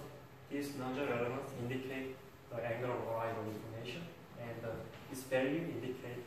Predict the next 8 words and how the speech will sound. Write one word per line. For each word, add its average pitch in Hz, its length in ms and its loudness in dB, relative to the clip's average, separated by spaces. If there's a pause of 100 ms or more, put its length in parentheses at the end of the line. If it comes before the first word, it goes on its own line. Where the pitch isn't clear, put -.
the, 110 80 -6 (200)
its - 200 -10
channel 131 300 -4 (140)
path. 123 180 -2 (2250)
Then 165 280 2
the 160 60 -2
problem 160 380 4
formulation 147 580 0